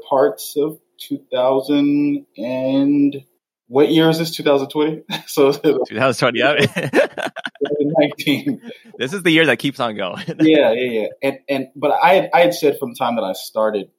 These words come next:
Speaker 1: this position, I wasn't gonna leave this position in academic advising to go do another position in higher ed. Like, if I,
Speaker 2: Mm-hmm.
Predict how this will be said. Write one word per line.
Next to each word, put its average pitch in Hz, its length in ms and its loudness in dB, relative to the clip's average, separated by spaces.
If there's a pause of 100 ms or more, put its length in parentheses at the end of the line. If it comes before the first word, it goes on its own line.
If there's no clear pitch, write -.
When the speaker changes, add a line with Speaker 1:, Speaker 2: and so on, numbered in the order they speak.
(200)
Speaker 1:
this 110 160 -8
position, 101 600 -8 (640)
I 131 80 4
wasn't 143 360 4
gonna 127 300 0
leave 113 580 -8
this 123 220 -6
position 127 720 -6 (160)
in 104 300 -4 (120)
academic 110 640 -4
advising 104 580 0 (500)
to 139 140 0
go 117 220 2
do 120 180 0
another 110 360 2
position 98 600 -6
in 98 140 -6
higher 92 400 -4
ed. 85 180 -6 (840)
Like, 95 120 -4
if 101 120 -4
I, 117 100 4
Speaker 2:
Mm-hmm. 117 40 -4